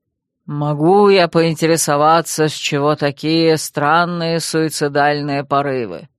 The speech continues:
иронично спросил Нат. Его низкий голос звучал так, что аж внутри всё вибрировало. "Я не... не суицидальные", возмутилась я, даже забыв на мгновение, что беседую с божествами,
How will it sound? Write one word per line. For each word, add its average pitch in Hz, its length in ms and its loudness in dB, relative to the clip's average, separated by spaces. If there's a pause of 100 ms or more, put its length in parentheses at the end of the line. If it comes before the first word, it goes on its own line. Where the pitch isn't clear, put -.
(460)
иронично 170 580 -2
спросил 165 460 -4
Нат. 156 340 -8 (600)
Его 247 280 2
низкий 233 380 -2
голос 208 320 -2
звучал 196 400 -2
так, 240 240 -2
что - 220 -4
аж 196 200 -2
внутри 185 460 -8
всё - 180 -8
вибрировало. 147 760 -8 (960)
"Я 247 640 0
не... 247 480 0 (680)
не 185 240 -2
суицидальные", 254 1160 0 (480)
возмутилась 208 720 0
я, 240 200 2
даже 196 300 0
забыв 220 440 -4
на 170 100 -6
мгновение, 190 560 -4
что 196 200 -6
беседую 262 460 -6
с 240 60 -8
божествами, 269 800 -2